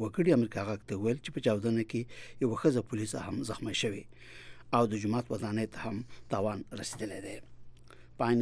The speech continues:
وخت کې جمهوري ریاست د راتلونکو انتخاباتو لپاره د نومونو د لیکلو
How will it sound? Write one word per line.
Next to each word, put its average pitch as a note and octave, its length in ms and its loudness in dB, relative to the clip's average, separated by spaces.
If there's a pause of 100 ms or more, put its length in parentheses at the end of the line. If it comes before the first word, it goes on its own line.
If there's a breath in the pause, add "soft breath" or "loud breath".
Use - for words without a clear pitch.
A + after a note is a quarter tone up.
وخت E3 240 8
کې F#3 300 2
جمهوري B2+ 380 6
ریاست C3+ 320 4
د G#2+ 140 -6
راتلونکو C#3+ 420 4
انتخاباتو G#2 600 -2
لپاره B2 320 4
د A2 100 -2 (100)
نومونو A#2 260 4
د G#2 140 -6
لیکلو A2 220 -6